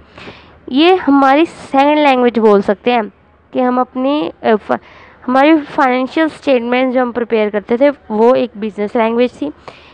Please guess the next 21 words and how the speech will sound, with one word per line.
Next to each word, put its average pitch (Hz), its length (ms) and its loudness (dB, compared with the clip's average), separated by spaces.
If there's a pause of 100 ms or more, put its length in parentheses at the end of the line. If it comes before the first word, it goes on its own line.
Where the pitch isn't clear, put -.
(120)
ये 294 200 2
भी 359 100 6
एक 370 100 4
business 240 420 2
language 208 360 2
है। 285 100 0 (640)
financial 294 400 0
statement 330 480 -6
जो 349 80 -4
language 311 420 -6
है, 330 220 -2
ये 294 220 -2
सिर्फ 330 260 -2
हम 330 260 0 (380)
अपनी, 302 600 0
अ, 285 60 2 (1160)
country 254 300 0
में 247 120 0
कर 226 100 2
सकते 220 320 -4
हैं। 294 180 0